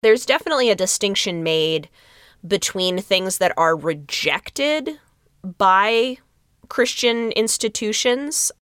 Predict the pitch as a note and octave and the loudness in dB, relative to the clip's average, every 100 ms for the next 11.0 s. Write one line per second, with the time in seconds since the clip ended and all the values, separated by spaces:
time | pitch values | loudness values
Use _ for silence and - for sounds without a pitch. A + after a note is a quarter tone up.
0 | - E3+ D#3 - G3+ F#3+ F#3 F3+ F3 E3+ | -4 0 0 0 -2 0 0 4 4 4
1 | F#3 - F3 E3 E3 D#3 D#3 D3+ - D#3 | 0 -2 2 4 4 2 0 -2 -2 -2
2 | D3 F#3 G3+ C#4 B3 F#3 - C#3 C3+ C3 | -2 -2 0 4 4 4 2 -2 -6 -6
3 | E3 D#3 E3 E3+ E3+ E3+ E3+ D#3 D#3 D3+ | -2 2 4 4 2 2 4 4 4 2
4 | D3+ - - _ - E3+ E3+ E3 - F3+ | -2 -10 -20 _ -6 -4 2 0 2 0
5 | F3 - D#3 D#3 C3 D#3 E3 D#3 D#3 C#3+ | 0 0 0 -2 -4 -4 -4 -4 -4 -2
6 | C3+ - - _ - A2+ - E3 C#3+ C#3 | -2 -2 -4 _ -10 -10 -8 -8 -4 -4
7 | - A#2+ G#2 - _ _ - - - B3+ | -2 -4 -8 -14 _ _ -20 -8 0 0
8 | E4 A3 A3 A3 - F3 D#3+ D3 D3 D#3 | 0 0 0 0 -4 -2 2 2 2 0
9 | D#3+ D#3 E3 D3+ D#3 D3+ D3 - - D#3+ | -2 0 0 0 -4 -2 0 -2 -4 0
10 | D3 G3 G3+ G3+ - G3 - D#3 C#3 | 2 4 4 2 2 0 2 2 0